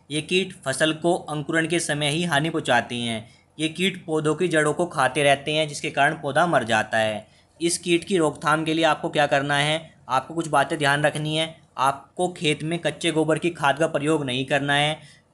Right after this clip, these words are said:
पिछली जो फसल होगी आपकी, उसके अवशेषों को आपको एकत्रित करके नष्ट कर देना है। साथ में बिजाई के समय खेत में डालना है आपको दो लीटर क्लोरोपाइरीफास ट्वेंटी परसेंट ईसी को पच्चीस किलोग्राम सूखी रेत में मिलाकर प्रति हेक्टेयर की दर से आप मिट्टी में मिला दीजिए।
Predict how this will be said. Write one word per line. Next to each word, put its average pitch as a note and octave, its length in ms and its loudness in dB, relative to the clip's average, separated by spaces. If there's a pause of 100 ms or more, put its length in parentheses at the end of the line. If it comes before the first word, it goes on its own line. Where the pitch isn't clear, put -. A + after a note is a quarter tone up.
पिछली E3 240 -2
जो F3+ 120 4
फसल E3 320 2
होगी D#3 300 2
आपकी, D#3 400 2 (100)
उसके D3 260 -6 (140)
अवशेषों D3+ 440 -2
को E3 120 0
आपको D#3 380 2
एकत्रित E3 460 -6
करके D3+ 300 -2
नष्ट C#3 240 2
कर C#3+ 180 0
देना C#3+ 240 0
है। D3 280 0 (300)
साथ D3 400 2
में F3+ 140 -2
बिजाई D#3 320 2
के E3 140 -2
समय D#3 400 -2
खेत C#3+ 280 -6
में D#3+ 280 -6 (360)
डालना C#3 440 2
है D#3 100 4
आपको D3 320 0
दो D#3 200 2
लीटर D3 320 -2
क्लोरोपाइरीफास C#3+ 1040 0
ट्वेंटी D3 380 -2
परसेंट D3+ 420 -4 (100)
ईसी C#3 340 -4 (420)
को E3 160 4 (220)
पच्चीस F3 340 -8
किलोग्राम D3+ 600 2
सूखी D#3 280 -2
रेत D3+ 220 0
में D#3 80 -4
मिलाकर C#3 400 2
प्रति D#3 300 -2
हेक्टेयर C#3+ 280 -2
की C#3+ 120 -4
दर C#3 180 0
से D3+ 180 -4
आप D3 380 2
मिट्टी C#3+ 300 -6
में E3 80 2
मिला C#3 260 2
दीजिए। A2+ 500 -2